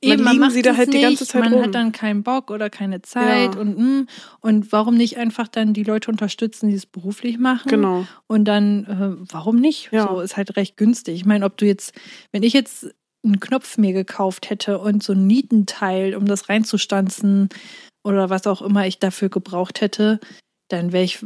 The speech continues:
Speaker 1: wahrscheinlich mehr als fünf Euro los
Speaker 2: Mhm.
Speaker 1: gewesen.
Speaker 2: Ja.
Speaker 1: Ja, und so ist das doch richtig gut.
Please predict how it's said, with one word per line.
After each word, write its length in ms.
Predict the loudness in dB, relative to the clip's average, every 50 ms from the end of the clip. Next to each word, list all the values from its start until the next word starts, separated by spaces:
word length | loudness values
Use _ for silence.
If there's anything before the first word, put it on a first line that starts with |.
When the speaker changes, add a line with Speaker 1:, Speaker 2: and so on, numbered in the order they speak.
| -8 -4
Speaker 1:
wahrscheinlich 460 | -4 -2 0 2 2 2 2 2 2
mehr 300 | 2 2 2 2 0 -4
als 240 | -8 -10 -10 -12 -10
fünf 260 | -8 -10 -10 -10 -8
Euro 260 | -6 -4 -2 -2 -2
los 380 | -2 -2 -2 -4 -4 -4 0 2
Speaker 2:
Mhm. 40 | 4
Speaker 1:
gewesen. 600 | 4 4 4 2 0 -2 -2 -4 -6 -6 -6 -10 _ _ _ _ 0
Speaker 2:
Ja. 160 | 0 0 0 0 -4 -14 _ _ _ _ _ -10
Speaker 1:
Ja, 200 | -10 -10 -12 -14 _
und 160 | -2 0 0 2
so 220 | 2 2 2 2 2
ist 200 | 0 -2 -2 -2
das 140 | -4 0
doch 340 | 0 0 0 0 -2 -8 -20 -20 _ _ -6
richtig 360 | -6 -6 -4 -6 -6 -4 0
gut. 280 | 0 0 0 0 -4